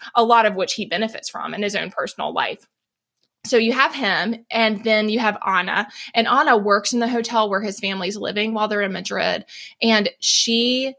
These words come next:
and her siblings are the children of parents who supported the Republic. So they were murdered in two different ways,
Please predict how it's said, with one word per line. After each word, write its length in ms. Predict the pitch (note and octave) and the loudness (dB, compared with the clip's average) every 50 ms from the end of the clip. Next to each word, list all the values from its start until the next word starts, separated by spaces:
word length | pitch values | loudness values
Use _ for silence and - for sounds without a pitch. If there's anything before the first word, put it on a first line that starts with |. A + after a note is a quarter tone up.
| _ _ _ _ | _ _ _ _
and 160 | - G#3+ G#3 | 0 0 0
her 180 | G#3+ - G#3 F#3+ | 0 0 -2 -2
siblings 800 | - - - D#4 D#4+ A#3 G#3 G3 F#3+ F#3 F3+ F#3+ F#3 G#3 - - - _ _ _ _ _ _ _ - | -2 -2 0 0 0 0 2 2 2 2 2 0 -4 -8 -8 -10 -12 _ _ _ _ _ _ _ 4
are 580 | A3 G#3+ G#3+ G#3 G3+ G#3 G3+ F#3+ F#3+ A3 - _ _ _ | 6 8 8 8 8 6 6 4 2 -2 -6 _ _ _
the 100 | - G#3 | -2 0
children 880 | G3+ - - - C4+ C4+ C4+ A3+ A3+ A3 G#3+ G3+ G3+ G3+ G3 G3 G3+ G#3 - - | 0 0 0 2 2 2 2 2 2 2 2 4 4 2 0 -2 -2 -6 -4 0
of 540 | - G#3 G3 F3 F3+ - - F2+ G#3 - - _ _ _ - | 2 4 4 4 2 2 0 -2 -6 -8 -14 _ _ _ -8
parents 500 | - A#3+ A#3 A#3 A3+ G#3+ G#3 - - - | -2 0 0 2 2 2 2 0 -2 -4
who 400 | - A3+ A3+ G#3+ G#3 G3 F#3+ D#3+ | -2 -2 0 2 2 2 2 0
supported 540 | - - F3+ G3+ - - A3 G#3 G3 G3 F#3 | -2 -4 -6 -4 -2 0 2 2 2 2 2
the 60 | E3+ | 0
Republic. 580 | F3 F3+ F#3 - G3 G3 A3 B3+ C#4 C#4 C#4 | 0 0 0 0 0 0 2 2 0 0 -2
So 180 | - - A3+ G#3 | -4 -2 -2 0
they 200 | F#3+ G#3 F#3+ G#3+ | 2 4 2 4
were 260 | C4 B3+ A3 F#3+ F3 | 4 2 0 0 0
murdered 760 | F3+ - C#3+ F#3+ A3 A3 G#3 - B2 A#2+ A#2+ C3+ B2+ G#3+ A3+ - - - - | -2 0 2 4 4 4 4 2 0 -2 -2 -2 -4 -4 -6 -10 -18 0 4
in 140 | A#3+ B3 A#3 | 4 4 4
two 260 | A3 - C#4 C#4+ B3 | 4 2 2 2 2
different 420 | G3+ G#3+ A3+ A3+ A3+ A3+ - - G3+ | 4 4 2 2 2 -2 -2 -2 2
ways, 520 | G3 G#3 G3+ F#3 D#3+ F3 F3 F#3 G3+ - | 4 6 6 6 4 4 2 0 -2 -4